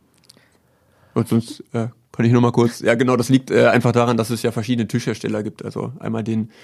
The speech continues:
Leonhard in Deutschland, dann gibt's noch den Galando, der hauptsächlich in Österreich und der Schweiz gespielt wird,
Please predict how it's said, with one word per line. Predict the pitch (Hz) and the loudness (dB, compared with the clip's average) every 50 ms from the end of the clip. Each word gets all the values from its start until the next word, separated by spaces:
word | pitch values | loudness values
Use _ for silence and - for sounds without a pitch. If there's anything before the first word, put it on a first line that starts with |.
| - - - _ | -20 -20 -10 _
Leonhard | - 120 143 151 147 139 135 135 135 135 | 2 4 6 6 6 4 4 2 2 0
in | - 113 | 0 0
Deutschland, | 110 123 131 139 - - - 135 131 131 135 135 135 - - - - - | 2 2 2 0 0 0 0 2 2 4 2 0 -2 -4 -10 -12 -8 -6
dann | 107 107 | -4 -4
gibt's | 110 110 - - | -4 -6 -6 -8
noch | 113 110 | -8 -6
den | - 110 107 110 120 - - - | -6 -6 -6 -6 -8 -10 -4 -2
Galando, | 117 110 113 123 135 143 139 123 | 0 2 2 2 2 2 2 2
der | 113 110 | 2 0
hauptsächlich | 113 107 - 113 104 110 113 | -2 -2 -4 -6 -6 -4 -6
in | 165 | -2
Österreich | - - 139 131 - 127 120 110 | 0 0 0 0 0 -2 -4 -2
und | 104 | -2
der | 110 | -4
Schweiz | 110 - 131 - 196 - | -2 0 0 0 0 0
gespielt | - 190 - - 196 185 175 - | -4 -6 -6 -4 -4 -4 -2 -2
wird, | 165 160 160 - | -4 -4 -4 -6